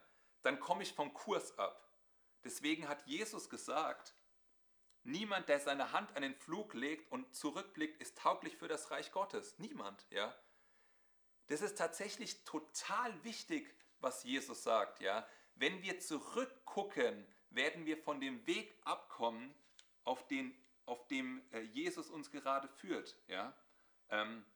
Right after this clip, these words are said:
ich kann daraus auch mal ein anderes geistliches Prinzip, äh, formulieren, ja.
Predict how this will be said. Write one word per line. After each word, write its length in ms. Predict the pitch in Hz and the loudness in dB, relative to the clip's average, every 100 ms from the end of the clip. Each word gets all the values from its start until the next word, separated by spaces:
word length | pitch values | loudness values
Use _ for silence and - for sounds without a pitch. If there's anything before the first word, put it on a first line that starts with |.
| _ _ - _ - | _ _ -20 _ -16
ich 140 | - | -10
kann 160 | - 151 | 0 4
daraus 340 | 165 - 147 | 6 6 4
auch 140 | 143 123 | 4 6
mal 160 | 131 | 6
ein 40 | 123 | 6
anderes 440 | 165 170 123 - | 0 0 0 0
geistliches 420 | 113 131 131 117 | 2 2 0 -10
Prinzip, 500 | - 104 - 175 180 - - _ - | -10 -10 -8 -8 -10 -18 -20 _ 2
äh, 160 | 113 | 4
formulieren, 760 | 113 - 120 113 110 117 139 131 | 4 2 0 0 -2 -2 -2 0
ja. 260 | 104 120 | 2 0